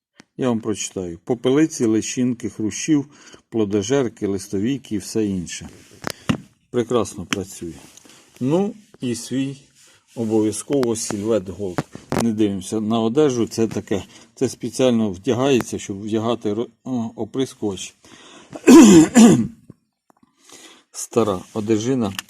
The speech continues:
І від хвороб Топсін М. Добавляємо на рози. І Сільвет Голд, адювант, антизм-, змочувач, анти. Чуєте, анти? Змочувач.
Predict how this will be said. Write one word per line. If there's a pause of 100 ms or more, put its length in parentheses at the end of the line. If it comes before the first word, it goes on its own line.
(100)
І
від
хвороб (460)
Топсін (140)
М. (680)
Добавляємо (200)
на
рози. (760)
І
Сільвет
Голд, (720)
адювант,
антизм-, (760)
змочувач,
анти. (240)
Чуєте,
анти? (680)
Змочувач.